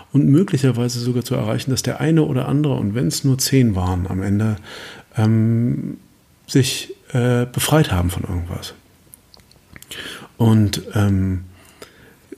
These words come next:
wenn man dann also diesen Neuanfang hat und sich klar darüber ist, welches Geschenk man dem,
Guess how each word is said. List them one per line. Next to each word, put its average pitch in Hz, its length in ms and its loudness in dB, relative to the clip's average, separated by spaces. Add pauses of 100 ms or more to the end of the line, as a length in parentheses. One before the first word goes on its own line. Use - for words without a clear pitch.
(280)
wenn 120 200 4
man 147 120 6
dann 135 140 6
also 123 200 2
diesen 110 200 2
Neuanfang 117 440 2
hat 143 180 0
und 95 160 -6
sich 95 160 -4
klar 123 240 -2
darüber 117 320 0
ist, - 280 -8 (420)
welches 120 320 0
Geschenk 160 480 2
man 110 220 2
dem, 95 460 -2